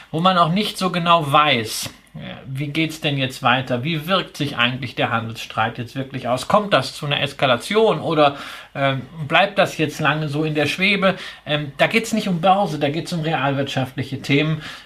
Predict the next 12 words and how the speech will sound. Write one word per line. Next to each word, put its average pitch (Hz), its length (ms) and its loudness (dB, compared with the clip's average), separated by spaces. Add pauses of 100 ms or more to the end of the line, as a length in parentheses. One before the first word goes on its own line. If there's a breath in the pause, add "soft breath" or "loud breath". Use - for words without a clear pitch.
Ähm, 147 260 -6
eine 151 120 0
Rezession 185 580 -2
wäre 170 120 0
ja 175 140 0
auch 151 120 -6
erstmal 170 320 -6
gar 147 140 0
nichts 143 160 -8
Schlimmes, 190 340 -4
sondern 139 240 -6
was 147 300 -8